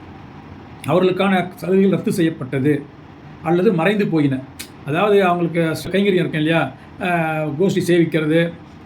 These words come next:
எவ்வளவு விதமா நிறைய கைங்கரியம் இருக்கும். அந்த கைங்கரியம்லாம் வந்து ரத்து செய்யப்பட்டது. ஏன்னா, அவங்கள ஆளுங்களே இல்ல.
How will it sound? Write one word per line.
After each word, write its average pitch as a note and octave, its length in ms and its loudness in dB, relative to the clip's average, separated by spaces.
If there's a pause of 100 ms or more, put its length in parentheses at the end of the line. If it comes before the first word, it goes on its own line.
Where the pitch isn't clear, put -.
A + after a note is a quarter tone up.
(200)
எவ்வளவு F3+ 340 0
விதமா G3 40 0
நிறைய F#3+ 220 2
கைங்கரியம் G3 260 4
இருக்கும். D#3 280 0
அந்த E3 140 -2
கைங்கரியம்லாம் F#3+ 520 0
வந்து F3+ 240 -2 (520)
ரத்து D3+ 200 -4
செய்யப்பட்டது. E3 460 0
ஏன்னா, F#3 40 2
அவங்கள E3+ 160 0
ஆளுங்களே F3+ 420 2
இல்ல. F3 360 2